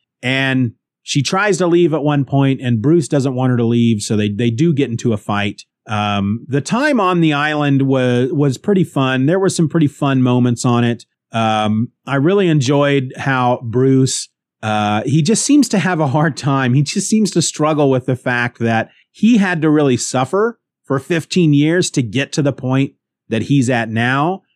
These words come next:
Whereas she doesn't, she doesn't have to do any of that. It's, it's all coming rather easily to her. And he seems to, he seems to be pretty upset <laughs> about that. He's not having a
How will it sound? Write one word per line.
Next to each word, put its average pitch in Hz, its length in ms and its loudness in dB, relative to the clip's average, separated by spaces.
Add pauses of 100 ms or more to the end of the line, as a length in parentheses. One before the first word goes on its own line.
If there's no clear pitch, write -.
Whereas 156 380 0
she 214 300 -4
doesn't, 180 460 -2
she - 180 -2
doesn't 180 260 2
have 165 200 0
to 151 80 0
do 165 180 2
any 123 160 2
of 104 80 -2
that. 95 240 -2
It's, 127 220 -6
it's 143 220 -2
all 156 160 2
coming 147 440 0
rather 135 340 0
easily 117 520 -2
to 107 160 -4
her. 101 180 -2
And 95 140 -4
he 143 120 0
seems 135 320 0
to, 113 220 -2 (300)
he 143 120 0
seems 156 260 2
to 135 60 2
be 117 120 2
pretty 110 400 -2 (320)
upset 120 360 -4
<laughs> - 0 -
about 147 360 -2
that. 139 200 -4
He's 151 160 0
not 151 180 0
having 135 240 -2
a 117 120 -2